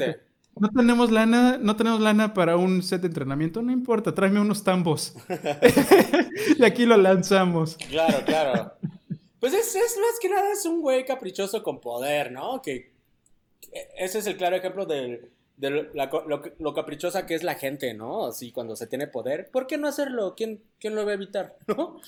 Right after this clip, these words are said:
Speaker 1: <laughs>
Speaker 2: ¿No? O sea, ¿por
Speaker 1: Sí.
Speaker 2: qué no hacer? Es como el equivalente a, a como a, no sé, o sea, como este, sí te enteraste de la esposa de López Portillo, ¿no?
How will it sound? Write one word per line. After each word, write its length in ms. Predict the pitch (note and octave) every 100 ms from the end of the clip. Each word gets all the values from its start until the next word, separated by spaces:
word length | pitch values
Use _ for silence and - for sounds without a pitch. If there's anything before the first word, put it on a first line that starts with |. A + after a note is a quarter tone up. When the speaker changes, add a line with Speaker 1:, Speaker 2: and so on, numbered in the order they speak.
| -
Speaker 1:
<laughs> 960 | D#3 G3 E3+ D#3+ B2 - - - - -
Speaker 2:
¿No? 560 | D3 F3+ D#4+ G#4 - E3+
O 80 |
sea, 360 | D3 E3+ D#3+ -
¿por 140 | D#3+
Speaker 1:
Sí. 40 | B2
Speaker 2:
qué 120 | F3+
no 120 | F#3
hacer? 240 | F#3 G3 F3+
Es 140 | F#3
como 180 | A#3 G#3
el 60 | D#3
equivalente 600 | D3 D3 D3 D#3 D3+ F3+
a, 340 | D3 A#2+ A2 _ _ _ _ _ _ _ _ _ _ -
a 80 |
como 240 | C#3+ C#3 B2+
a, 320 | B2 B2 - _ - _ - _ _ _ -
no 200 | E3 E3+
sé, 440 | E3 F3+ D#3+ C#3+
o 80 | B2
sea, 200 | B2 B2
como 300 | B2+ B2+ C3+
este, 880 | C#3+ - D#3+ C#3+ C3 B2 A2+ A2 G#2+ _ _ _ _ _ _ -
sí 160 | - E3+
te 100 | G3+
enteraste 400 | F3 D#3+ E3 F3
de 200 | F3+ C#3
la 260 | B2 A#2 A#2
esposa 320 | A#2+ D3+ D3+
de 60 | D3
López 260 | C#3+ C#3+
Portillo, 500 | - A#2+ - D#3 A#2
¿no? 460 | G#2+ B2+ A3+ D#4